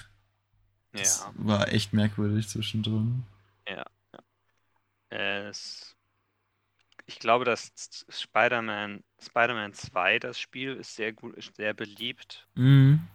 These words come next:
Speaker 1: das stimmt.
Speaker 2: gewesen. Was aber auch so ein bisschen daran lag, wie es, es gab einen Erzähler, der, glaub ich, recht beliebt ist, der Schauspieler. Und vor allem hat er halt sarkastische Kommentare gemacht.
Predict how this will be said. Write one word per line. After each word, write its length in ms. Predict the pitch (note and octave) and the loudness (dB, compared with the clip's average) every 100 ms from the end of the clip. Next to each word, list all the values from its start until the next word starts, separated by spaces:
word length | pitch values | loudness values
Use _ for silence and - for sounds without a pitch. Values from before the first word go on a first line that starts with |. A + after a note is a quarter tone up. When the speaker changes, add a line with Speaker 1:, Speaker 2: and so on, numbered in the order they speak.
| - | -4
Speaker 1:
das 120 | A#2+ | -2
stimmt. 400 | - A2+ A#2+ G#2+ | 0 2 2 0
Speaker 2:
gewesen. 680 | - G#2+ A2 A#2+ B2 C3+ C3+ _ _ _ _ _ _ _ - | -10 -8 -8 -8 -12 -18 -20 _ _ _ _ _ _ _ -4
Was 200 | G#2 - | -2 0
aber 200 | A2+ A2+ | 2 4
auch 180 | G#2+ - | 4 0
so 80 | |
ein 60 | A2+ | -8
bisschen 380 | A#2+ - A2+ G#2+ | -8 -6 -6 -2
daran 300 | G#2 G2+ G#2 | -2 -2 -2
lag, 340 | G2 F#2+ - - | -2 -2 -4 -14
wie 240 | G2+ G2 | -14 -10
es, 680 | D#2 F#2+ F2+ - - - - | -6 -6 -8 -14 -16 -16 -18
es 140 | - - | -20 -4
gab 200 | G2+ G2 | -2 -2
einen 180 | G2 | -6
Erzähler, 580 | F#2 - - A#2 A2 G2+ | -10 -10 -4 -2 0 -2
der, 400 | F#2+ F2+ F#2+ F#2 | -2 -4 -4 -4
glaub 300 | F2+ F#2 F#2+ | -8 -12 -12
ich, 240 | F#2+ - - | -12 -14 -14
recht 260 | F#2+ - | -16 -14
beliebt 400 | - F#2 G2 - | -16 -14 -16 -16
ist, 420 | - F#2+ F#2+ - - | -14 -12 -14 -18 -16
der 100 | - | -12
Schauspieler. 840 | - F#2+ - - F#2 F#2+ F#2 F#2 _ _ _ _ | -12 -12 -16 -18 -10 -8 -8 -12 _ _ _ _
Und 100 | - - | -18 -4
vor 140 | A#2 | 0
allem 160 | G#2+ G#2+ | 0 -2
hat 120 | G#2 | -4
er 80 | G2+ | -4
halt 120 | F#2+ | -4
sarkastische 580 | F#2 - G#2 - G#2 - | -8 -6 -6 -6 -12 -10
Kommentare 600 | G#2+ G2 - G2 F#2+ G2+ | -10 -10 -6 -4 -4 -6
gemacht. 560 | G#2 G2+ G#2 - - | -14 -14 -16 -20 -20